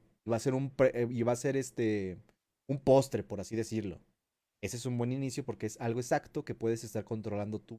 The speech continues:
mismo, güey. Es muchísimo mejor tenerlo así que tenerlo, "Quiero ser mejor en la vida".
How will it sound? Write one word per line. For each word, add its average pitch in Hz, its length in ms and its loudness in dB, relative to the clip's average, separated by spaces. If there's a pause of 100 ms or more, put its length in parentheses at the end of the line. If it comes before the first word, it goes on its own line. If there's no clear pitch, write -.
mismo, 110 300 -6
güey. 92 120 -18 (560)
Es 120 80 0
muchísimo 127 520 -4
mejor 110 320 -2
tenerlo 123 600 2
así 151 480 -4
que 123 80 -2
tenerlo, 110 640 2 (1080)
"Quiero 254 400 10
ser 233 500 10
mejor 208 260 6
en 208 80 6
la 175 60 10
vida". 139 320 4